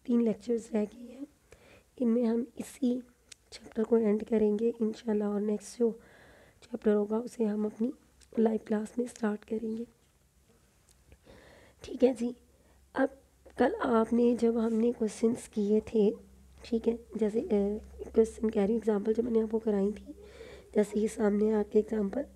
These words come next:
कि हमने जब इसको numerical integration में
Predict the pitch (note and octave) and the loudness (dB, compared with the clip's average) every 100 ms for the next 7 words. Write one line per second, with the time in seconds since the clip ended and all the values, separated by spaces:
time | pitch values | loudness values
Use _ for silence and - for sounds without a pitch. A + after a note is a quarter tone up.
0 | - - - - - - - - - A#3 | -20 -20 -20 -20 -20 -20 -20 -20 -4 0
1 | A3 A3+ A#3+ B3 B3+ - - - - C4+ | 2 2 2 2 0 -2 -8 -6 -2 -2
2 | - - A3+ A3+ G#3+ A3 A#3+ A3 A3+ A3 | -2 2 4 4 2 2 0 0 0 0
3 | G#3 - A#3 A#3 A3+ | -2 0 0 2 2